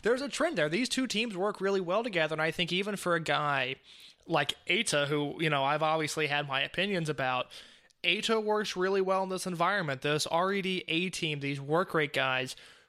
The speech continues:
pair up really, really well against Masquerade. And what jumped out to me here was, you know, I talked earlier about the idea that there are some credibility issues with Ishida.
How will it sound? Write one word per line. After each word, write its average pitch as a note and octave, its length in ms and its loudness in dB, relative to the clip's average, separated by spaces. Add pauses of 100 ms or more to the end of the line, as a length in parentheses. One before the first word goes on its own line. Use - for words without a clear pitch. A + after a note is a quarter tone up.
(500)
pair F#3+ 340 2
up F3+ 140 0
really, E3 520 0
really F3 300 2
well D#3 320 2
against D3 260 -4
Masquerade. D3+ 680 0 (420)
And E3 160 2
what F3 140 2
jumped F#3 320 0
out F#3+ 160 2
to - 100 -6
me D#3 100 -2
here A3+ 220 2
was, D#3 220 2
you D#3+ 60 0
know, D#3 40 2
I D#3+ 60 2
talked G3 300 -2
earlier F#3+ 260 0
about C#3+ 380 0 (840)
the E3+ 200 2
idea E3 360 0
that E3 140 -2
there D3+ 140 2
are D3+ 60 0
some D3 140 -6
credibility E3 680 0
issues D#3 320 -2
with D3 100 -10
Ishida. E3 580 0